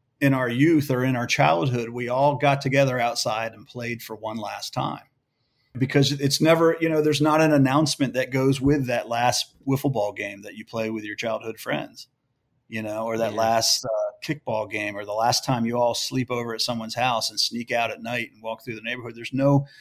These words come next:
Speaker 1: there's no sense of finality there. It just happens. And yeah, I read that meme and it struck me that, "Oh my God." And then I just thought, "Yeah, well, I'm surprised you didn't write the thing." So, so yeah, that's another great question. And it kinda caught me by surprise 'cause, uh, you know,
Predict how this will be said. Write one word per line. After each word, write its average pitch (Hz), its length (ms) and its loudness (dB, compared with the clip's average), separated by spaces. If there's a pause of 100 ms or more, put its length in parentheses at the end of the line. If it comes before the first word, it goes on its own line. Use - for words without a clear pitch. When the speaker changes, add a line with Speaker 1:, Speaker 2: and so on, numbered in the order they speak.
(380)
Speaker 1:
there's 143 180 2
no 165 100 6
sense 156 320 4
of 143 80 0
finality 131 540 4
there. 104 500 -6
It 113 100 -12
just 117 180 -6
happens. - 580 0 (460)
And 120 180 -4
yeah, 113 260 0
I 104 200 -2
read 139 260 2
that 120 200 0
meme 127 280 2
and 113 100 -6
it 104 140 -16
struck 139 480 -2
me 107 160 -4
that, 101 160 -12
"Oh 175 160 0
my 101 240 -10
God." 175 280 -4
And 107 80 -8
then 113 80 -10
I 107 100 -10
just - 180 -12
thought, 101 200 -6 (100)
"Yeah, - 140 -20 (140)
well, 104 260 -14 (380)
I'm - 100 -20
surprised 113 360 -10
you 120 80 -8
didn't 117 160 -6
write 104 200 -8
the - 80 -20
thing." - 260 -20
So, 104 260 -8 (420)
so 185 120 6
yeah, 165 180 8
that's 151 180 6
another 165 280 6
great 135 220 4
question. 113 540 -4
And 117 140 -4
it 110 80 -8
kinda 127 180 -2
caught 113 200 -2
me 113 80 -6
by 107 140 -4
surprise 104 440 -6
'cause, - 380 -10
uh, 104 240 -10 (880)
you 117 180 -6
know, 104 240 -6